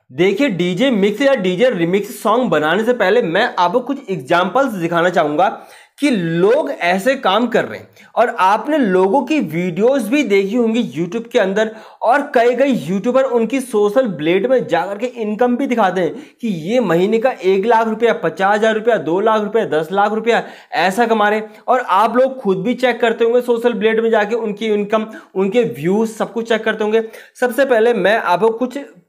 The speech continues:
प्रूफ दिखाता हूँ ताकि आपको समझने में आसानी हो। जैसे देख लीजिए, मैं यहाँ पर स्क्रीन रिकॉर्डिंग शो करा रहा हूँ। हम गो-, YouTube में सर्च करें डीजे मिक्स सॉन्ग, ठीक है, हमें एक चैनल मिल गया। जैसे हम इसी चैनल को देख लेते हैं। इस चैनल की बात करें तो इसमें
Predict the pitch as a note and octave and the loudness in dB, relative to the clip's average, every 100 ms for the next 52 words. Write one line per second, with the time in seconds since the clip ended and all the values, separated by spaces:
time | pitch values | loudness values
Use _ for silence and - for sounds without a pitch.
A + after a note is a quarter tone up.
0 | - A#3+ C4+ F#3+ F#3 D#3 D3 G3+ A3 - | -4 -2 0 -2 -2 0 0 -2 -6 -20
1 | _ _ _ - E3+ F3+ A#3+ E3+ G#3+ A#3 | _ _ _ -2 0 2 2 2 0 -4
2 | - F#3+ F3+ F3 G3+ A#3 C#3+ D3+ D3 A#2+ | -4 0 0 0 0 0 0 -2 -2 -6
3 | G#2+ G2 - A3+ - - C#3 E3+ G#3 E3 | -10 -16 -20 -20 -20 -4 0 2 2 2
4 | F3+ F3+ G#3 F3+ E3+ F3+ E3 F#3 G3 G3 | 0 0 0 2 2 2 2 0 -2 -4
5 | - _ _ _ - D#3+ A3 G#3+ D#3+ D#3+ | -16 _ _ _ -10 -8 -4 -4 0 0
6 | D#3+ F#3+ F#3+ G3+ F#3 D3+ E3+ G3+ - - | 0 -2 -2 0 2 2 0 -2 -12 -20
7 | - - A3 B3+ F3 F3 D#3+ E3 E3+ G#3 | -10 -2 0 0 0 0 0 0 0 0
8 | A#3+ G3+ E3 F#3+ A3+ E3+ E3+ A3 A3+ D#3+ | 2 0 0 0 2 0 0 0 0 0
9 | D#3 - - C3 G#2 - E3+ F#3 A#3+ - | -4 -6 -6 -6 -6 -12 -6 -4 -4 -8
10 | - - _ E3 G3+ C4+ C#4+ C4+ - G#3 | -20 -20 _ 0 2 2 2 -4 0 2
11 | A3+ A#3 F3 G3 G3+ F#3 F3+ G3+ F#3 E3 | 2 0 2 2 2 0 2 0 2 0
12 | G#3 G3+ F3+ G#3 - F3 A3 G#3 F3 E3+ | 0 0 0 -2 -10 -10 -8 0 0 2
13 | F#3+ D3+ D#3 D3+ C#3+ E3+ - F#3 F3 D3+ | 0 0 0 -2 -2 -4 -4 -8 -2 -2
14 | D#3 F3 D3 C#3+ D3+ D#3+ F#3+ E3+ E3+ | 0 0 0 0 -2 -2 -2 -4 -4